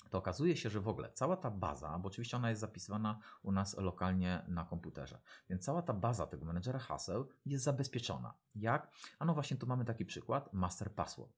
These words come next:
czyli na bazie, e, znowu hasła dostępowego. Notabene zaraz wrócimy do, do tego, do dyskusji odnośnie tej pozycji, bo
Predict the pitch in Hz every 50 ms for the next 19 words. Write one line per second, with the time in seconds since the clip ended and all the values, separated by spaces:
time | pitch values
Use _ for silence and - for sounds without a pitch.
0 | _ _ - - _ _ - 165 165 180 175 151 131 120 104 95 107 107 110 110
1 | 110 117 117 117 117 - - _ _ - 90 87 - 110 104 101 110 101 - 101
2 | 95 - - 92 87 85 - - - 95 98 95 - - 87 82 92 90 76 73
3 | 64 - - - _ _ _ _ - - - - - 143 143 151 127 139 131 120
4 | 117 117 113 101 101 98 - 127 120 104 87 90 87 85 87 82 92 85 - 87
5 | 80 82 90 85 78 78 87 80 85 82 - - - 107 - 78 78 - 87 85
6 | - - 85 85 - - 95 95 120 117 - - 76 78 90 85 87 87